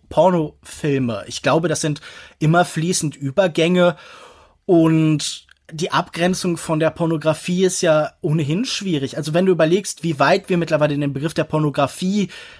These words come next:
auch führen, also zu, zu sowas wie Foodporn oder sowas. Und es gibt sicher auch Sachen, wo man dann sagt, oh, das ist Porno für Intellektuelle oder sowas. Also wenn da für das, das Sapiophile oder sowas. Also ich glaube, das ist eine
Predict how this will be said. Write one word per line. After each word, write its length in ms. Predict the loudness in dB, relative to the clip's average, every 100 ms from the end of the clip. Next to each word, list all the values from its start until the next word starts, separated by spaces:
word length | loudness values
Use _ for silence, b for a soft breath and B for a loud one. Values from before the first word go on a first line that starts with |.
| B 0
auch 300 | 0 0 -6
führen, 560 | -2 2 2 2 0
also 220 | 0 -2
zu, 320 | -2 0 2 0
zu 140 | -2
sowas 300 | -4 -2 -4
wie 100 | -4
Foodporn 800 | -6 -4 -4 -4 -4 2 4 4 2
oder 200 | -6 -6
sowas. 280 | -8 -10 -10
Und 80 |
es 100 | -6
gibt 120 | -6 -4
sicher 240 | -4 -2
auch 160 | -2 -4 B B B
Sachen, 280 | -2 0 0
wo 60 | 2
man 160 | 2
dann 140 | 2 0
sagt, 220 | -2 0
oh, 80 | 0
das 180 | 0 -4
ist 280 | -10 _ -2
Porno 420 | 2 4 4 0
für 440 | -2 0 2 0
Intellektuelle 1120 | -2 -4 -2 -2 -2 -6 -2 0 2 2 0
oder 300 | -4 -4 -2
sowas. 480 | -2 -4 -4 -6 -6
Also 220 | -6 -4
wenn 140 | -2 0
da 140 | -2 B B B B
für 140 | -4
das, 240 | -2 -4 -2
das 200 | -2 2
Sapiophile 960 | 2 0 0 0 -2 -4 -2 0 -2
oder 220 | -2 -4
sowas. 280 | -4 -6 -8
Also 140 | -6 -6
ich 120 | -2
glaube, 300 | 0 2 0
das 200 | -4 -6
ist 160 | -6 -4
eine 180 | -4